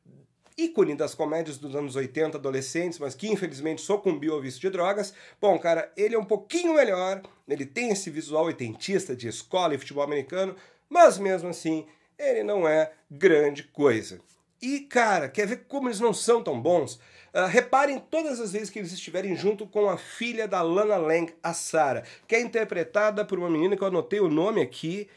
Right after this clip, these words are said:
é um nome bem curioso. Inde Navarrete, uma atriz de vinte anos que fez a quarta temporada de Thirteen Reasons Why.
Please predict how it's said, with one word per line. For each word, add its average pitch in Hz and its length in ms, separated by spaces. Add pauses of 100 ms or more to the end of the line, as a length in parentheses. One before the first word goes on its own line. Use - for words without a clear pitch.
(300)
é 139 80
um 139 60
nome 202 200
bem 170 320
curioso. 113 460 (420)
Inde 262 500 (160)
Navarrete, 170 960
uma 156 140
atriz 220 260
de 202 80
vinte 208 340
anos 202 220
que 196 100
fez 202 300
a 180 80
quarta 233 360
temporada 180 540
de 165 140
Thirteen 196 560
Reasons 170 420
Why. 110 180